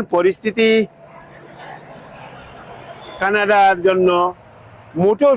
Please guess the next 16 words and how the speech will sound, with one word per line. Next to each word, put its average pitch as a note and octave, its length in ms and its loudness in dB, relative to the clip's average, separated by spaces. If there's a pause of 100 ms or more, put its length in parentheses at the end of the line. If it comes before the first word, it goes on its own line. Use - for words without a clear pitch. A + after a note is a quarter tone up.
সুখকর F3 440 -2 (100)
নয়, F3+ 160 0 (560)
কারণ F#3 300 0 (840)
কানাডা G3 480 -2 (2250)
বর্তমানে G#3+ 600 0 (1500)
যে E3 100 0 (160)
প্রেসারে A3 520 0 (120)
আছে, D#3 240 -4 (260)
বিশেষ A3 260 -2 (140)
করে G3 200 0 (280)
আমেরিকা G#3 380 0
কর্তৃক, F#3+ 480 0 (800)
আমেরিকা G3 400 0 (120)
যেভাবে F#3 480 0 (1120)
বিভিন্ন A3 380 0 (200)
সিদ্ধান্ত F3 580 -2